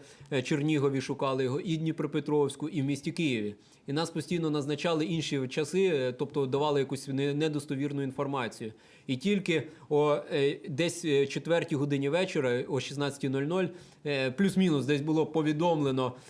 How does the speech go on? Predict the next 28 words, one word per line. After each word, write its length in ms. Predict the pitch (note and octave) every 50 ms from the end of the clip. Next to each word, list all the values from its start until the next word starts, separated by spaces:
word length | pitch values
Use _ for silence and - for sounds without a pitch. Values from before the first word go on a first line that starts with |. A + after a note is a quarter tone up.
| C#3 - -
е, 200 | C3+ C3 C3 C3
до, 200 | C3 C#3+ C#3 C#3+
до 340 | F#3 D#3 C#3+ D#3+ D3+ C#3 D3+ F3+
адвоката 520 | D3 C#3 D3 D3 - F#3+ F#3+ F#3 E3+ C#3+
за, 200 | C3 C#3+ D#3 D#3+
по 500 | D#3 D#3+ - E3 D#3+ D#3 D3 C3 C#3 D#3
лінії 320 | C#3+ D3+ E3+ E3+ D#3 D3
безкоштовної 600 | C#3+ C#3 C3 - - C#3+ C3 - D3+ D3 D3 C3+ B2+
правової 440 | C3 C3 C3 C3 C3+ C3+ C#3 C3 B2+
допомоги. 560 | B2 A#2+ - C#3 D3 E3 F#3+ G3 D3 B2 A2 - - - - - _ - F#3 F#3 G3 G#3
І 240 | D#3+ D#3 D#3 D3+
було, 400 | D3 D3+ D#3 E3 F3+ F3+ E3+ D3+
е, 800 | C#3 C#3 - D3+ D3 C#3 C3+ C3+ C3 B2+ C3 C#3+ D#3 D3 C3+ C3 C3
повідомлено, 640 | - D3+ C#3+ D3+ D#3+ F#3+ G3+ G3+ F#3+ F3+ E3+ D#3+ C#3+
відповідно, 520 | D3+ D3 - E3+ E3 E3 E3 D3+ D3 C#3+
поки 380 | D3 E3 D#3 D#3+ D#3 C#3 B2+ - - - - - -
сказали, 500 | C#3+ - - E3 D3+ C3+ E3 D#3+ D3+ D3+
куди 240 | D3 D3+ C#3+ C#3 C#3+
його 200 | C#3 C3+ C3 C3+
довезуть, 640 | C3 C#3 C#3+ D3+ D3+ C#3+ F#3 G#3 G3+ F#3 - - C3+ B2
де 260 | C3 C#3 D3+ C#3+ B2+
зібратися. 680 | B2 C#3+ C#3 E3+ F#3 F#3+ F3+ F3+ F3 - - D#3+ D3 C3+ - - - - -
І 200 | F#3+ G3 G3+ F#3
доступ, 640 | D#3+ D3+ C#3+ C3 B2+ E3 F#3 F3+ F#3 F#3 E3 - -
реальний 460 | D3 D3 D3 D3 C#3+ C3 A#2+ A#2+ A#2+
доступ 440 | A#2 B2 C#3+ B2+ C3+ - C3 A2+ A2+
до 200 | B2+ B2+ A#2+ A2+
клієнта 600 | - - C3 C3 D3+ F3+ G3 F#3+ F#3 F3 D3+